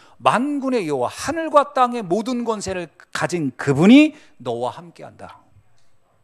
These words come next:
두려울 게 없는 거지요. 그분이 함께하는데.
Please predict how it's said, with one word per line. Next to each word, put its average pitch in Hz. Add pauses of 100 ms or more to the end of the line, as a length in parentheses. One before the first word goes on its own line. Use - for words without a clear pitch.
(120)
두려울 107
게 208
없는 170
거지요. 165
그분이 180
함께하는데. 113